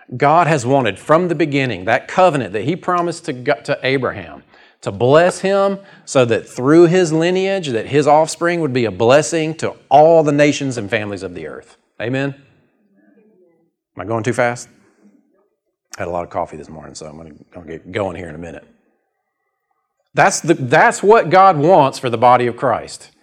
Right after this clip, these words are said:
He wants the fulfillment of that covenant that he made all the way back then, and that is that he would have a family, that he would have a priesthood, a family and a nation of priests on this earth, carrying his presence, representing him,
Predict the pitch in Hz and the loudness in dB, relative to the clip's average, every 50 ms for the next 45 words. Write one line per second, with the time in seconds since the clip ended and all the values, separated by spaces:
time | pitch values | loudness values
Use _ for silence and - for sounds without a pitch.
0 | _ _ _ _ - - 160 175 185 185 175 175 185 202 190 170 - - 135 127 | _ _ _ _ -6 -2 0 2 2 4 6 6 6 6 6 2 0 -4 -6 -4
1 | - - 139 - - - 196 208 208 196 165 139 135 - - 123 113 104 120 135 | -2 -4 -4 -4 -2 0 2 4 4 4 2 0 0 0 -2 -4 -2 0 0 0
2 | 147 - - - - - 185 175 160 139 123 110 113 117 113 113 107 117 120 123 | 0 0 -4 -10 -2 2 2 2 2 0 -2 -4 -6 -6 -8 -8 -6 -4 -4 -2
3 | 120 113 101 101 110 131 147 156 156 156 165 151 151 151 151 135 147 147 151 143 | -2 0 0 2 4 4 6 6 4 4 2 0 0 0 0 0 0 -2 -2 -2
4 | - 135 127 113 104 104 101 - _ _ _ _ _ _ 104 95 95 113 139 160 | -4 -4 -4 -4 -6 -8 -10 -12 _ _ _ _ _ _ -12 -2 0 2 4 4
5 | 156 147 143 139 127 120 117 107 110 143 139 131 117 120 110 92 82 - - - | 6 6 4 4 4 0 -2 -4 -2 -2 -2 0 0 -2 -2 -4 -8 -14 -8 -4
6 | - 123 123 123 110 90 73 76 76 - _ _ _ _ _ _ _ 110 107 131 | -2 -2 -2 -2 -4 -6 -10 -12 -16 -18 _ _ _ _ _ _ _ -8 -4 -2
7 | 156 147 135 135 135 110 - - - - - - 156 160 170 165 - - - - | 0 0 0 0 -2 -2 -6 -10 -14 -16 -8 -4 -2 0 0 -2 -2 -6 -8 -10
8 | 117 98 90 87 90 - - - 147 156 170 175 180 180 180 170 139 107 107 113 | -10 -10 -10 -12 -14 -18 -6 -2 -2 0 0 -2 -2 -2 -4 -4 -4 -4 -4 -4
9 | 117 131 151 170 160 - 156 123 95 - - - - 160 160 156 120 95 - - | -2 0 0 0 0 -2 -4 -6 -6 -10 -14 -8 -4 -2 0 0 -2 -4 -8 -12
10 | - - - - - - _ _ _ _ 123 135 156 185 190 180 185 190 185 - | -14 -16 -18 -18 -20 -20 _ _ _ _ 0 2 2 2 2 0 0 -2 -2 -4
11 | - - 120 107 110 110 113 - - - - _ _ - - - 156 160 175 185 | -6 -6 -4 -2 -2 -2 -4 -6 -14 -20 -20 _ _ -14 -10 -4 -2 0 2 2
12 | 185 190 190 180 165 185 185 170 - - 147 120 110 101 98 107 101 - - - | 2 0 0 -2 -2 -2 -4 -4 -6 -4 -2 -2 -2 -2 -4 -8 -12 -14 -20 -20
13 | - - _ - 107 120 135 165 180 180 196 190 175 156 196 196 185 - 190 185 | -20 -18 _ -6 -2 2 2 2 2 2 0 0 0 0 -2 -2 -2 -2 -2 -2
14 | 190 180 143 160 147 127 117 117 110 | -2 -2 -2 0 0 0 0 -2 -4